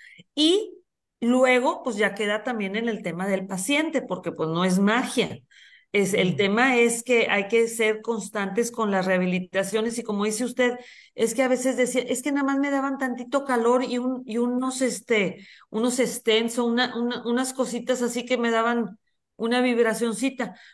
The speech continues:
Speaker 1: Pues es que eso es lo que estaba requiriendo. Este, las rehabilitaciones son precisamente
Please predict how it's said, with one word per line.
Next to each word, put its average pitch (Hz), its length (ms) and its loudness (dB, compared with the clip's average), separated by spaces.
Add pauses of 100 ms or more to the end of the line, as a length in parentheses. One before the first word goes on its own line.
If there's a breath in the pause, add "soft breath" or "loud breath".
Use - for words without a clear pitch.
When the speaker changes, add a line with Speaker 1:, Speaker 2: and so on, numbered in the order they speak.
(120)
Speaker 1:
Pues 214 200 2
es 220 140 0
que 240 160 4
eso 233 180 2
es 240 60 -2
lo 247 140 0
que 240 80 -4
estaba 208 360 0
requiriendo. 202 800 -2
Este, 190 440 -4
las 185 300 2
rehabilitaciones 208 800 0
son 226 180 -4
precisamente 233 920 -2